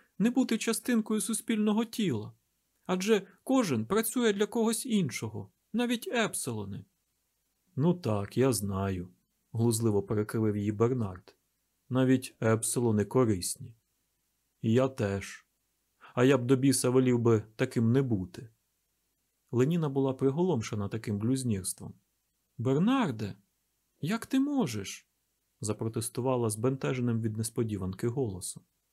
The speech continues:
"Як я можу?" перепитав він уже іншим, замисленим тоном. "Ні, справжня проблема полягає в іншому. Чому я не можу, або радше,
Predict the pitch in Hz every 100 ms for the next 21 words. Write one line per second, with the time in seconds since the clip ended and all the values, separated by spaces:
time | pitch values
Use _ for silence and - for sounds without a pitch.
0 | _ _ _ _ _ _ _ _ _ 107
1 | 107 107 117 117 135 151 101 92 _ _
2 | _ _ _ - 110 107 113 117 110 113
3 | 120 113 131 113 131 - 139 98 - 95
4 | 90 - 104 131 110 - 98 110 117 117
5 | 98 90 - _ _ _ _ _ _ _
6 | _ _ _ _ - 127 117 87 - -
7 | 151 165 143 135 135 135 139 131 117 117
8 | 117 120 120 117 113 - 139 107 - 90
9 | - - _ _ _ _ - - 151 180
10 | 110 104 110 127 139 113 104 - 107 110
11 | 120 123 117 - 113 98